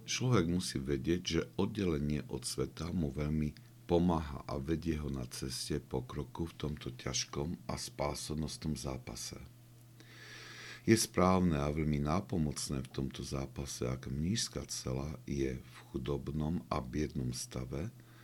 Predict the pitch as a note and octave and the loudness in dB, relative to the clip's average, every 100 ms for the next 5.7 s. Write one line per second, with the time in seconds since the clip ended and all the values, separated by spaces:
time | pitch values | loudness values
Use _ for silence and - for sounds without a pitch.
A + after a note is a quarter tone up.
0 | - - - E2 D#2+ E2+ D2+ D2 E2 E2 | -18 -8 2 4 4 4 2 2 0 2
1 | F#2+ F2+ C#2+ - C2 - - C#2+ D#2+ F2+ | 2 2 0 -2 -2 -4 -4 -2 -2 -2
2 | - D2+ C#2+ C2+ C2 C2+ C#2+ C2+ - C#2+ | -4 -2 0 0 -2 -2 -4 -4 -2 -2
3 | C#2 C#2 C2 D2 C#2 - C#2+ C#2+ C#2 - | -2 -2 -4 0 -2 0 -2 -2 -2 -8
4 | - D2 C#2+ C#2 C#2+ C2+ C2+ - C2+ C2 | -6 -4 -4 -4 -6 -4 -8 -4 -4 -4
5 | B1 A#1+ A#1 B1 - - - | -4 -6 -6 -6 -8 -10 -14